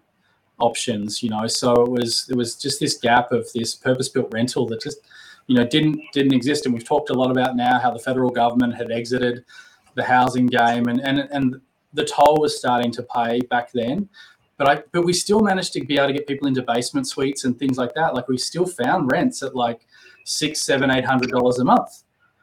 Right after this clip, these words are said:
<laughs> You just can't get anything for under fifteen hundred a month now, um, in those same settings. Um, but more than that, I think the challenge we've got now is, um,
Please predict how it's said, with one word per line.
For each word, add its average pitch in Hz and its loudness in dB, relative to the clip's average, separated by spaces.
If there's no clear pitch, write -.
<laughs> - -6
You 175 0
just - 0
can't 131 2
get 123 0
anything 147 0
for 135 -2
under 117 0
fifteen 117 -4
hundred 156 0
a 143 2
month 117 -2
now, 104 -6
um, 117 4
in 135 6
those 123 2
same 127 4
settings. 120 -4
Um, 123 2
but 135 -4
more 170 4
than 190 2
that, 127 4
I - 0
think 135 -6
the 139 -6
challenge 156 -2
we've 127 -2
got 117 -2
now 127 0
is, 113 -4
um, 120 0